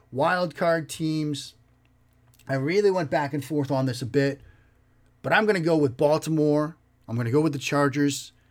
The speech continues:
and I'm gonna say that New England sneaks in. I know Miami might be a trendy pick, and maybe this is a homer bit as well,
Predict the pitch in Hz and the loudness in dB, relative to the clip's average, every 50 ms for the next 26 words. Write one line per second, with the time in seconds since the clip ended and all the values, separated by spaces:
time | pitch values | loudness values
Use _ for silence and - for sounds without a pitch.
0 | _ _ _ _ _ _ _ _ _ _ - - 147 165 185 190 190 185 170 - | _ _ _ _ _ _ _ _ _ _ -4 -2 0 0 0 0 0 -2 -2 -2
1 | - 170 160 151 147 139 135 131 139 135 135 127 127 120 120 - - 120 113 - | 0 0 0 2 2 2 4 4 4 4 4 2 0 -2 -2 -4 -4 -4 -4 -4
2 | - - 117 104 101 101 107 123 147 151 143 139 139 143 143 143 143 147 151 156 | -4 -4 -4 -4 -4 -4 -2 -2 0 0 2 2 2 4 4 2 2 2 0 0
3 | 151 143 - _ _ - 117 123 127 127 131 123 123 123 - 139 123 117 123 120 | -2 -4 -8 _ _ -6 -6 -6 -4 -2 -2 -4 -4 -4 -4 -4 -2 -2 -4 -2
4 | - - 131 127 127 127 - - - - - - 135 127 135 143 147 151 139 160 | -2 -2 -2 -2 -2 -6 -12 -12 -12 -12 -10 -6 -2 2 4 4 4 4 4 2
5 | 127 139 131 - - 127 117 135 117 - 143 135 127 127 120 110 127 123 120 - | 0 0 0 0 0 -2 -2 -2 0 0 2 2 2 2 0 0 -2 -2 -4 -6
6 | - - - 123 107 113 120 123 151 175 190 196 208 202 175 | -14 -14 -12 -10 -8 -6 -4 -2 0 0 0 -2 -4 -6 -8